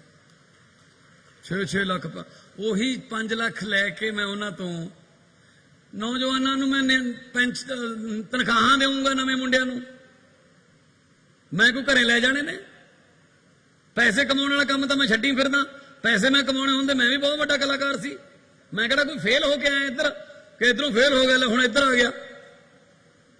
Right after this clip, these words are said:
ਜਿਵੇਂ ਇਹ ਜਾਂਦੇ ਆ ਵੀ ਚਲ ਇੱਧਰਲੇ ਪਾਸੇ ਨਹੀਂ ਕੰਮ ਬਣਿਆ, ਉੱਧਰ ਚਲੇ ਜਾਂਦੇ ਆ।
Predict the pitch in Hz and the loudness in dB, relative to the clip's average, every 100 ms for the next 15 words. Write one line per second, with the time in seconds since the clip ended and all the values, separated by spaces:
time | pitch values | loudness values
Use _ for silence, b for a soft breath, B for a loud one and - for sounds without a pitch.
0 | _ _ _ _ _ _ _ _ _ 156 | _ _ _ _ _ _ _ _ _ 0
1 | 233 262 302 302 269 247 247 226 - - | 4 4 4 2 2 4 4 2 -4 -16
2 | - - - _ _ _ _ _ - 196 | -20 -20 -20 _ _ _ _ _ -10 -4
3 | 226 240 208 254 269 254 185 220 226 233 | 0 2 0 0 0 0 -2 -2 -2 -4
4 | 220 233 220 180 247 240 220 214 214 | -4 -4 -4 -6 -4 -2 -2 -2 -6